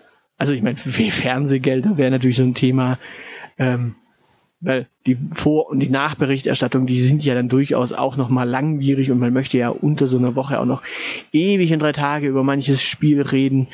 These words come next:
Dabei könnte man das wesentlich kompakter klären. Und, ja,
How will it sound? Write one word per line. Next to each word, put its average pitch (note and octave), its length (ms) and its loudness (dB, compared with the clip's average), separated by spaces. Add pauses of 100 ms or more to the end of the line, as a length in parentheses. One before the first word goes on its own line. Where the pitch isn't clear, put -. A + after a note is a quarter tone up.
(880)
Dabei D3 200 -2
könnte C3+ 280 0
man G#3 100 0
das C3+ 180 -2
wesentlich B2+ 460 2
kompakter B2 480 -2
klären. A#2 380 0 (500)
Und, C3+ 320 -2 (360)
ja, B2 260 0